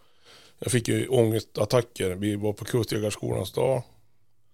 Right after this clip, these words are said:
Det sköts, det small, det var varmt. Eh, folk så ända in i helvete. Jag var där med min, eh, stridsparskamrat som är värnplikten.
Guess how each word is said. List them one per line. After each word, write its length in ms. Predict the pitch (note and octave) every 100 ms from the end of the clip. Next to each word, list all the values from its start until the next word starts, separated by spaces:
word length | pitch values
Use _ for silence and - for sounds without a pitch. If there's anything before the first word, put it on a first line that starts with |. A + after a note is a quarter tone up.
| - _ _ -
Det 80 | -
sköts, 380 | B2+ B2+ A#2+
det 120 | - G2
small, 400 | A#2 B2 A#2+ G2+
det 60 |
var 140 | F#2+ F#2+
varmt. 540 | A#2+ B2 A2+ - -
Eh, 480 | G#2+ G2+ - - - - - - - _ -
folk 480 | - B2 B2+ A#2
så 280 | - - - - G#2+
ända 280 | G#2 -
in 120 | F#2+ F#2+
i 40 |
helvete. 720 | - B2+ A2 A#2 B2+ - B2 - _ - _ _ _ _ -
Jag 120 | B2
var 320 | A#2 A2 G#2+
där 220 | G#2 A2+ G#2+
med 180 | G2+
min, 300 | G2+ G2+ G2
eh, 380 | G2 G2 G2+ G2+ - - _ _ _
stridsparskamrat 840 | - B2 G2+ - G2 A2+ G#2 A2 G#2+
som 400 | - - - G2+
är 40 | G2+
värnplikten. 640 | G2 F#2+ B2 - C#3